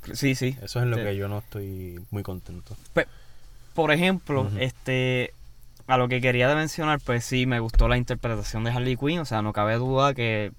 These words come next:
Speaker 1: ella encaja perfectamente con el personaje.
Speaker 2: Le queda como anillo al dedo.
Speaker 1: Sí. A ti no te gustó el de Huntress, a mí sí,
Speaker 2: Ok.
Speaker 1: a diferencia de las otras, te-, es que esto es relativo,
Speaker 2: Sí.
Speaker 1: en, en realidad.
Speaker 2: A mí Black Canary
Speaker 1: Eh,
Speaker 2: me gustó mucho.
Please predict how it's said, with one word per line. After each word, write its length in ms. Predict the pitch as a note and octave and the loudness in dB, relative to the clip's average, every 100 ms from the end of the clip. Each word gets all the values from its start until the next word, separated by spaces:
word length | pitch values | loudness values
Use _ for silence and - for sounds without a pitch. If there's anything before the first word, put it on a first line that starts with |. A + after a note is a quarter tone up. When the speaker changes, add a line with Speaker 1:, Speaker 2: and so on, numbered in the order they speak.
| - | -8
Speaker 1:
ella 220 | G#2+ G#2 | -4 -4
encaja 440 | A2+ - A2 A2+ | -4 0 0 0
perfectamente 760 | A#2 A2+ A#2+ A#2 - A#2+ A#2+ B2+ | -2 -4 -4 -4 -2 -2 -2 -4
con 100 | B2+ | -4
el 40 | B2+ | -4
personaje. 500 | C3+ A#2 D3 C#3+ C#3 | -4 -2 0 2 2
Speaker 2:
Le 60 | |
queda 120 | - | 0
como 220 | G#2 C#3 C3 | -2 -2 0
anillo 200 | A2+ A2+ | 0 -2
al 100 | G2+ | -4
dedo. 200 | E2+ G2+ | -8 -10
Speaker 1:
Sí. 240 | - A2+ - - - | -4 -4 -4 -8 -8
A 300 | G#2+ A#2 A#2+ A2+ | 2 6 6 6
ti 160 | B2+ | 2
no 120 | C3 | 2
te 80 | C3 | 2
gustó 220 | C#3+ C#3 D3 | 0 0 0
el 60 | |
de 80 | C#3+ | 2
Huntress, 420 | D#3+ E3+ C#3+ B2+ | 0 0 -2 -2
a 80 | B2 | 0
mí 160 | G#2 A#2 | 0 0
sí, 320 | - D3+ C3 | 2 2 2
Speaker 2:
Ok. 140 | G2+ G2 | -2 -2
Speaker 1:
a 100 | A2+ | 0
diferencia 580 | A2 A#2+ B2 B2+ - C#3+ | 0 0 0 0 2 2
de 100 | C#3+ | 6
las 100 | C3+ | 6
otras, 340 | C#3 C3+ C#3+ | 4 2 -2
te-, 500 | - C#3+ C#3 A#2+ A#2+ | 0 0 2 2 2
es 80 | B2+ | 2
que 100 | - | -2
esto 140 | D#3 F3+ | 0 2
es 60 | |
relativo, 540 | F3 D#3+ C#3+ B2 A#2 G#2+ | 6 6 6 2 0 0
Speaker 2:
Sí. 40 | |
Speaker 1:
en, 60 | G#2 | -2
en 200 | G2+ G#2+ | -4 -4
realidad. 260 | G#2 G#2+ | -2 4
Speaker 2:
A 40 | A#2+ | 6
mí 100 | C3 | 6
Black 220 | E3+ F3+ | 4 2
Canary 320 | - G3 E3 | 2 2 4
Speaker 1:
Eh, 20 | C#3+ | 4
Speaker 2:
me 80 | |
gustó 300 | C3 A#2+ D3+ | 4 2 2
mucho. 340 | C#3 A2 - | 2 0 -4